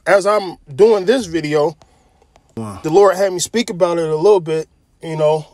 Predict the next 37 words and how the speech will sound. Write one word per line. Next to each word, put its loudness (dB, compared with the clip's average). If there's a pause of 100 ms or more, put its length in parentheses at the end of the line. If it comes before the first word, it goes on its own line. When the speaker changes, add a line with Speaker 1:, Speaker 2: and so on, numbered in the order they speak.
(240)
Speaker 1:
it -16
was -2
heavy. 0
I 4
said, -4
"You -6
know, 4
I, 2
I 0
ain't -2
even -10
plan -4
on -2
making -4
this -6
video, -6 (400)
but -8
it's, -6 (120)
it, -4
it 0
was -2
spiritual 0
how 0
the -4
Lord 0
showed -2
me -6
the -10
similitude -8
before -8
I -6
did -12
the -14
video." -10 (640)
You -12
know, -4
so 0